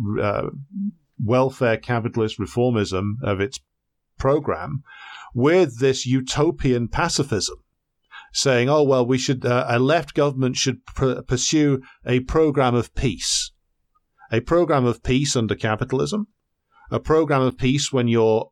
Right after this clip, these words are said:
wanting to run the state machine of an imper-, of a major imperialist power. What, you're just going to stop,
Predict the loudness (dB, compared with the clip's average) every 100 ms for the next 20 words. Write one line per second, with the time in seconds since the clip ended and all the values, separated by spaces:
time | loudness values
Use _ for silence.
0 | _ -2 -2 0 -2 0 -2 0 2 2
1 | 0 -4 -8 -6 -2 0 0 -2 -2 -2
2 | 0 0 0 -2 -6 -14 -4 -2 0 0
3 | 0 0 0 0 0 2 0 0 0 0
4 | 0 2 2 0 -2 -2 0 -2 -6 _
5 | _ _ _ _ _ _ -4 -2 2 2
6 | 2 0 -4 -2 -2 -2 -4 -4 0 0
7 | -2